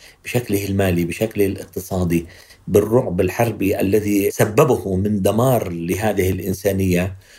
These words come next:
لدرجة أن لا نجد من هذا الغرب إلا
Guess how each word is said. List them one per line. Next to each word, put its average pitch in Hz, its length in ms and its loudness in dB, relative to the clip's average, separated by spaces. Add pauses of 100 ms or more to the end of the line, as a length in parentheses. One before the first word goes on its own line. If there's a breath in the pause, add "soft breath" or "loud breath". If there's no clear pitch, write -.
(240 soft breath)
لدرجة 110 520 4 (100)
أن 113 140 0
لا 107 240 2
نجد 131 380 2
من 113 140 -2
هذا 120 260 0
الغرب 113 440 0
إلا 117 560 0